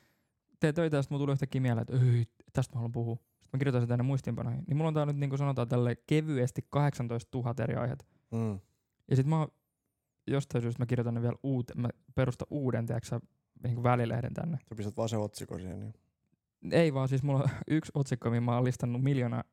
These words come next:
Speaker 2: Ahaa.
Speaker 1: lisää. Mulla on, tiiäks sä, tää, tää on yksi, kaksi, kolme, neljä, viisi, kuusi, seitsemän, kahdeksan, yhdeksän, kymmenen eri uutta, niinku, välilehteä,
Speaker 2: Mm.
Speaker 1: mihin jokaisen mä oon laittanut ainakin viisitoista eri aiheet.
Speaker 2: Niin.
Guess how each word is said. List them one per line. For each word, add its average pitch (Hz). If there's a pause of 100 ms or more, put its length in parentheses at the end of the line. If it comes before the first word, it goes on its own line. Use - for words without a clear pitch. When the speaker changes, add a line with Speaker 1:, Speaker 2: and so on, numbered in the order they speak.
(140)
Speaker 2:
Ahaa. 123
Speaker 1:
lisää. 123 (420)
Mulla 135
on, 127
tiiäks 127
sä, 135
tää, 127 (140)
tää 127
on -
yksi, 160 (100)
kaksi, -
kolme, 139
neljä, 131
viisi, 143 (260)
kuusi, -
seitsemän, -
kahdeksan, 151
yhdeksän, - (360)
kymmenen 147
eri 131
uutta, 131
niinku, 123
välilehteä, 127
Speaker 2:
Mm. 107 (100)
Speaker 1:
mihin 135
jokaisen 143
mä 117
oon 120
laittanut 123
ainakin 123
viisitoista 127
eri 127
aiheet. 127 (100)
Speaker 2:
Niin. 107